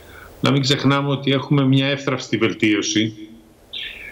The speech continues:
Ε, δεν είναι, δεν είναι πολύ σημαντική, αλλά είναι ουσιώδης, γιατί έρχεται μετά από μεγάλη προσπάθεια. Έχουμε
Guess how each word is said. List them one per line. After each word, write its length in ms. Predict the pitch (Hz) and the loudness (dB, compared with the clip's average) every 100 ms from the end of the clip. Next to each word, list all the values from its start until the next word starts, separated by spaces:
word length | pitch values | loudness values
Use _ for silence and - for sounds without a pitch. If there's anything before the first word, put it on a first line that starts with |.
| - | -4
Ε, 100 | 110 107 104 104 - - - - | 0 2 2 0 -6 -16 -20 -4
δεν 220 | 110 143 | 0 2
είναι, 440 | 147 143 127 107 - | 2 0 0 -2 -4
δεν 180 | 117 135 | -2 0
είναι 520 | 135 123 104 104 - | 0 0 0 -2 -2
πολύ 540 | - 113 117 113 107 95 | 0 2 4 2 0 -2
σημαντική, 1040 | - 120 107 98 90 98 - - 104 110 120 | -2 2 2 0 0 -4 0 2 4 4 2
αλλά 220 | 113 113 | 2 2
είναι 300 | 151 139 117 | 2 0 0
ουσιώδης, 800 | 107 - 113 110 95 117 - - - - _ _ - - - - | -2 0 2 2 2 0 0 -10 -18 -20 _ _ -14 -14 -16 0
γιατί 300 | 110 107 127 | 0 2 0
έρχεται 300 | 127 120 117 | 0 -2 0
μετά 220 | 113 131 | 0 0
από 160 | 123 | -2
μεγάλη 360 | 110 104 120 113 | -2 0 0 0
προσπάθεια. 840 | 110 107 - 104 98 - 117 135 135 - - - - - - - - | -2 -4 -2 -2 -2 0 0 0 -6 -16 -20 -20 -20 -20 -20 -20 -2
Έχουμε 540 | 131 139 160 156 151 | 0 0 0 0 0